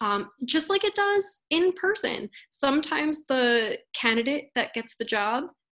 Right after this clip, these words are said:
gets it because they know a guy. Same thing online, same thing in the social media world. Make sure that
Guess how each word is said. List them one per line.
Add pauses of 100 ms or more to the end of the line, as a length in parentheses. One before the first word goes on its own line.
(180)
gets
it
because (220)
they
know
a
guy. (880)
Same
thing (220)
online,
same
thing
in
the
social
media
world. (480)
Make
sure (160)
that